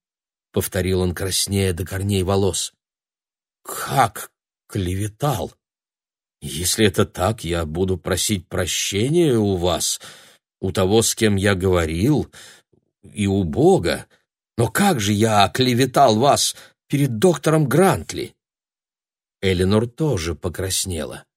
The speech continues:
Не могла же она сказать ему, что он говорил о ней как о жене мистера Слоупа. «Вы сами это знаете», ответила она.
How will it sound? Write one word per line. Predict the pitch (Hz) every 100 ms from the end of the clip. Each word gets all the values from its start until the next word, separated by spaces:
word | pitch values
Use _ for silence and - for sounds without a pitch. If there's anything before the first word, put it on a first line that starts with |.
| _ _ _ _ -
Не | 95
могла | 80 73 71 98
же | 95 104
она | 98
сказать | 92 - 85 80 98 90
ему, | 90 90
что | - 98
он | 95 82
говорил | 92 87 87 98
о | 90
ней | 85 92 104
как | 98 95 -
о | - 104
жене | 82 95 90 107
мистера | 101 101 - 107 107
Слоупа. | - 127 127 82 78 62 - _ _ _ _ _ _ _ _ _ _
«Вы | - 101
сами | - - 127 104 82
это | 76 90
знаете», | 82 90 80 78 76 - 85 76 _ _ -
ответила | 92 87 82 - 78
она. | 78 78 78